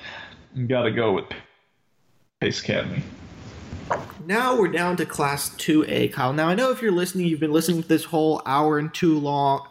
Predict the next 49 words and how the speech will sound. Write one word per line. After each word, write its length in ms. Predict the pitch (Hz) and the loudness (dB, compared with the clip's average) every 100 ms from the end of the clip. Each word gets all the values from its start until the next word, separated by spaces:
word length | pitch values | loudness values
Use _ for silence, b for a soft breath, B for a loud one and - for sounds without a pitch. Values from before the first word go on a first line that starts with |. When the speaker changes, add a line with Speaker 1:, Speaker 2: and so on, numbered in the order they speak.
| - | -4
Speaker 2:
hour 640 | 127 143 147 143 143 117 - | 0 2 4 4 2 -2 -4
and 200 | 135 135 | -4 0
two 180 | 175 | 2
minute 320 | 147 143 143 - | 2 2 0 0
long, 560 | 139 135 131 131 135 | 2 4 4 2 0
um, 480 | 87 117 120 117 120 B B B B | 0 2 2 0 -4 B B B B
spiel 560 | - - - 180 175 | -4 -2 2 2 4
we've 180 | 156 151 | 4 2
been 140 | 147 147 | 0 2
giving. 260 | 151 151 | 4 4
You 60 | 151 | 2
may 160 | 151 | 2
be 80 | 156 | 2
a 40 | 151 | 2
bit 220 | 156 - | 2 2
bored, 260 | 147 147 | 2 2
but 120 | 139 135 | 0 -6
now 300 | 151 170 185 | -2 2 4
is 60 | |
the 80 | 175 | 2
time 300 | 170 156 160 | -2 -2 0
to 40 | 151 | 0
perk 320 | - 147 139 | 2 0 2
up. 140 | 143 | 0
And 120 | 151 165 | 0 -2
I 60 | |
know 160 | 180 220 | 2 2
you 140 | 226 | 2
may 100 | 208 | 2
have 120 | 208 | 0
heard 240 | 165 185 180 | 2 2 4
on 100 | 170 | 2
the 80 | 156 | 0
podcast 600 | 135 147 147 151 143 - | 0 0 0 -2 -4 -2
previously, 680 | 143 143 139 - 147 143 B B B | 0 2 2 4 4 4 B B B
Kyle's 360 | - 139 151 151 | -2 0 2 2
a 60 | |
two 280 | 143 - 151 | 0 0 2
A 140 | 147 135 | 2 2
guy. 320 | 131 123 131 | 2 2 2
He 100 | 147 | 2
likes 260 | 139 160 | 0 0
Class 300 | - 156 147 | -2 -2 -2
two 240 | 147 135 135 | -2 0 2
A. 160 | 127 | 2
Two 220 | 127 180 160 | 2 2 2
A 80 | |
is 80 | 160 | 2
interesting. 680 | 139 143 139 131 135 131 | 0 -4 -4 -2 -2 -2